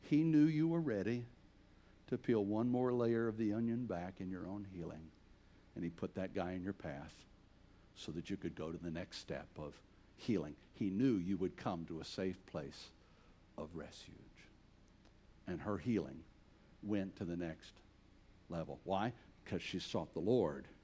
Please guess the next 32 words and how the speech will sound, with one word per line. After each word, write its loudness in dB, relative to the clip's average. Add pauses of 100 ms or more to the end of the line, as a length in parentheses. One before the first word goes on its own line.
(760)
And -4
she -4
got 2
in 4
a -2
safe 2
place 2
called 0
the 2
church, -2
the -2
body 2
of -4
Christ. -4 (680)
There 4
she 0
found 0
safe 2 (720)
refuge. 0 (560)
And -4 (240)
God 4
made 4
sure 2
that 0
it 0
was -6
never 2
more 2
than 0
she -4
could -2 (500)
handle -4